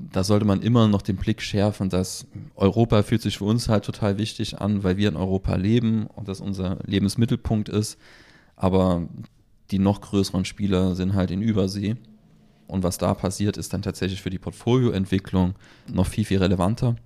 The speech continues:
Beispiel U S A, ja, dort auch sehr, sehr stark mit Inflation zu kämpfen oder China halt die Lockdowns. Und was wir hier merken in Deutschland, was hier ganz praktisch sich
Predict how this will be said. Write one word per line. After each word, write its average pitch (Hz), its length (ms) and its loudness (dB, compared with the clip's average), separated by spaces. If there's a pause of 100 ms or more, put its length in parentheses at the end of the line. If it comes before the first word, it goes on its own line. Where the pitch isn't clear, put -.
(880)
Beispiel - 360 0
U 95 120 2
S 98 120 0
A, 104 480 2 (100)
ja, 98 180 2
dort 98 160 2
auch 107 160 2
sehr, 104 140 0
sehr 98 100 2
stark - 220 -2
mit 95 100 -4
Inflation 95 540 -6
zu 92 120 -12
kämpfen 92 420 -8
oder 92 200 -2
China 98 360 0
halt 95 260 0 (400)
die 90 60 2
Lockdowns. 120 680 4 (840)
Und 104 400 4 (320)
was 98 340 0
wir 98 120 6
hier 135 400 6
merken 135 420 6
in 95 220 2
Deutschland, 147 760 0 (100)
was 104 220 0
hier 104 140 -2
ganz 92 180 0
praktisch - 640 -6
sich - 380 -4